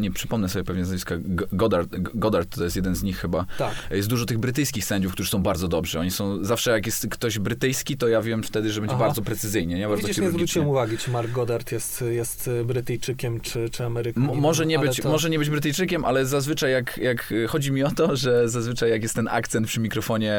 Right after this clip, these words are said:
Speaker 1: brytyjski, o, będzie, będzie precyzyjnie,
Speaker 2: Aha,
Speaker 1: nie?
Speaker 2: aha.
Speaker 1: Będzie, będzie ładnie na
Speaker 2: Spoko.
Speaker 1: pewno.
Speaker 2: No właśnie tacy są, e, Brytyjczycy.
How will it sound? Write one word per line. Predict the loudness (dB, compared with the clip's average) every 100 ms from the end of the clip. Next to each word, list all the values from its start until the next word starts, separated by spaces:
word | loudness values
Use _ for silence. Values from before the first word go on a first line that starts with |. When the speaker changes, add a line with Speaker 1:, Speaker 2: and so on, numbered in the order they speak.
| 2
Speaker 1:
brytyjski, | 2 0 0 0 0 -4
o, | -4 0 2 2
będzie, | 2 0 4 4 4
będzie | 2 0
precyzyjnie, | -2 -2 0 2 2
Speaker 2:
Aha, | 2
Speaker 1:
nie? | 2
Speaker 2:
aha. | 2
Speaker 1:
Będzie, | 2 2 2
będzie | 2 2
ładnie | 2 2
na | 0
Speaker 2:
Spoko. | 0
Speaker 1:
pewno. | 0 0
Speaker 2:
No | 0
właśnie | 0 0
tacy | -2 -2 -4
są, | -2
e, | 0 0 0 0 0 0
Brytyjczycy. | 0 -2 -2 -4 -6 -8 -8